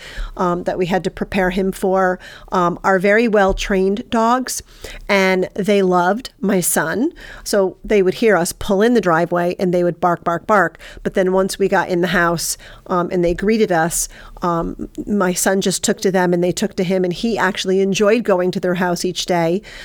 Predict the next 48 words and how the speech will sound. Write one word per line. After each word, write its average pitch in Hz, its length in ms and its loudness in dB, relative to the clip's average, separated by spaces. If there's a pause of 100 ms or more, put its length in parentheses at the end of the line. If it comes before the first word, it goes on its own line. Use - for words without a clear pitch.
(160)
He 247 180 2
actually 208 300 2
wanted 185 240 2
to 185 60 2
go 196 120 2
to 185 80 4
their 180 140 0
house, 175 440 0 (340)
um, 170 300 0
and 185 120 0
play 196 160 2
with 180 140 0
the 190 40 0
dogs 180 440 2 (100)
over 190 500 2 (100)
sightseeing 185 840 2
and 180 140 0
whatnot, 190 480 0
but 185 160 2
we 214 40 -4
had 196 240 -2
to - 140 0 (240)
break 202 220 0
it 190 80 2
up 185 100 2
and 185 100 -2
make 185 140 -2
sure 196 160 0
that 185 140 -4
we 190 100 2
were 175 120 -2
doing 185 200 0
both 190 320 0
and 180 140 -2
giving 180 240 -2
him 175 160 -4
time 185 260 -2
to 175 100 -8
do 247 140 2
that 254 180 0
because 190 320 -2 (300)
he 240 220 0
enjoyed 214 320 2
those 180 240 0
dogs. - 440 -4 (200)
So, 190 360 0
you 214 120 0
know, 185 160 -2